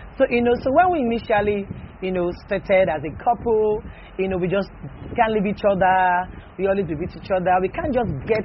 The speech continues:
our hands off one another. It happens to the best couples. But along the line, life began to happen.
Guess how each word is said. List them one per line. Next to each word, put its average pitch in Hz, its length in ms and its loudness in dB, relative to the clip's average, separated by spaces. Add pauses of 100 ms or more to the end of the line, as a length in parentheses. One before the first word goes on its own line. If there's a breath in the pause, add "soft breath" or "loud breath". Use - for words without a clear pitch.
(120)
our 160 160 0 (160)
hands 190 240 -2
off 170 160 -2
one 165 160 -4
another. 151 440 -2 (680)
It 175 160 -6
happens - 400 0
to - 80 -2
the 151 100 -4 (140)
best 180 240 -2
couples. - 440 -10 (920)
But 208 240 4 (320)
along 226 280 0 (120)
the 156 80 -4
line, 127 400 -6 (400)
life 202 480 2
began 156 320 -6
to 143 160 -6
happen. 160 300 -6